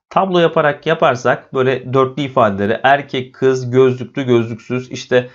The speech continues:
mavi gözlü, kahverengi gözlü, doktor, hemşire, kadın, erkek gibi dörtlü ifadeleri biz tablo yöntemiyle yaparsak çok daha mantıklı oluyor.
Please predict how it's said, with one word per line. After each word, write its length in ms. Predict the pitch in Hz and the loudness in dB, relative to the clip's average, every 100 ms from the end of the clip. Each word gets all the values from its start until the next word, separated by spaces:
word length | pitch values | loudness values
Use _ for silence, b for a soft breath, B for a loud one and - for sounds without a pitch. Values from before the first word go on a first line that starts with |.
| B - | B -4
mavi 340 | 131 143 143 | 2 2 2
gözlü, 720 | 143 135 123 127 135 135 - | -2 0 0 0 -2 -2 -6
kahverengi 580 | - 131 131 131 127 120 | -2 2 2 2 2 0
gözlü, 460 | 117 107 101 113 117 | 0 -2 -2 -4 0
doktor, 440 | 143 143 151 143 | -2 0 0 2
hemşire, 580 | 139 139 127 135 127 127 | 0 -4 -2 0 2 2
kadın, 280 | 131 120 123 | 0 0 0
erkek 420 | 113 107 117 107 | 0 0 -6 -6
gibi 320 | 98 107 - B B B 143 | -4 -4 -4 B B B 2
dörtlü 280 | 170 175 | 2 2
ifadeleri 580 | 196 190 160 131 127 139 | 0 2 2 2 -2 -2
biz 180 | 196 196 | -6 -2
tablo 280 | 185 170 147 | -2 0 -2
yöntemiyle 460 | 147 160 143 127 | -4 -4 -4 0
yaparsak 480 | 165 170 127 135 180 | 0 2 0 0 -2
çok 240 | 170 139 143 | -2 -2 0
daha 120 | 156 | 2
mantıklı 400 | 135 120 - 107 | 2 0 -4 -2
oluyor. 200 | 85 | -2